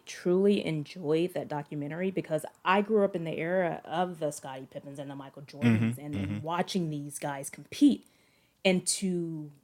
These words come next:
Speaker 1: see what they went through on a daily basis. A player as elite as Michael Jordan had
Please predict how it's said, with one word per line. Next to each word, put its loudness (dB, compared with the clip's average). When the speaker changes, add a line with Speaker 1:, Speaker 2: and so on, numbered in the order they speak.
Speaker 1:
see -2
what 2
they 2
went -6
through -20
on 2
a 4
daily 0
basis. -12
A -16
player 4
as 8
elite 6
as 2
Michael 0
Jordan 0
had 0